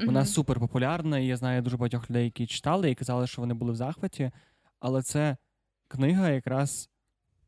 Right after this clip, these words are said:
Speaker 1: мені здається, що вона про self, in, self-development, але вона взагалі не про self-care, в якому ключі, що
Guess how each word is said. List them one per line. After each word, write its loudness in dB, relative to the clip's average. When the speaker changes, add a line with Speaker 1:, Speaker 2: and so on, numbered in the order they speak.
Speaker 1:
мені 2
здається, 0
що 0
вона 4
про 2
self, -4
in, -4
self-development, -2
але -2
вона -2
взагалі 0
не -2
про -6
self-care, -4
в -12
якому -4
ключі, -4
що 2